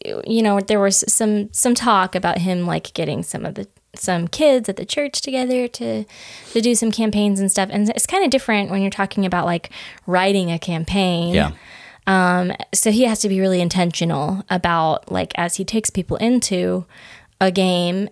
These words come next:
Speaker 1: and they're talking about their characters and different things, and he always has to ask, like, well, I, I think there are some characters he just doesn't, they just don't use.
Speaker 2: Some, some you just can't.
Speaker 1: And then
Speaker 2: Like, in order, in order for this character to be effective, it has to pray to this pagan god or whatever to draw
Speaker 1: Mm-hmm.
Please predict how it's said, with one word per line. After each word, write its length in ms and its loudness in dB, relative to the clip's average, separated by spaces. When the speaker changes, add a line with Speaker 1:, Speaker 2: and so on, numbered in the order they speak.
Speaker 1:
and 160 -2
they're 140 -2
talking 400 -2
about 240 -2
their 140 -2
characters 880 -4
and 120 -4
different 360 -6
things, 260 0
and 140 0
he 120 2
always 260 0
has 200 0
to 100 -2
ask, 360 -2
like, 340 -4
well, 120 2
I, 180 4
I 80 0
think 160 0
there 100 2
are 40 0
some 200 0
characters 440 -2
he 120 0
just 220 0
doesn't, 320 0
they 100 4
just 180 2
don't 160 2
use. 420 2
Speaker 2:
Some, 440 2
some 260 4
you 180 4
just 280 2
can't. 320 -4
Speaker 1:
And 200 6
then 160 6
Speaker 2:
Like, 220 4
in 200 0
order, 400 4
in 200 -2
order 400 4
for 420 2
this 320 2
character 460 2
to 100 2
be 140 0
effective, 720 0
it 120 -4
has 240 -2
to 80 -8
pray 320 0
to 120 -2
this 160 -2
pagan 360 -2
god 380 2
or 160 -2
whatever 400 0
to 140 -8
draw 240 4
Speaker 1:
Mm-hmm. 80 0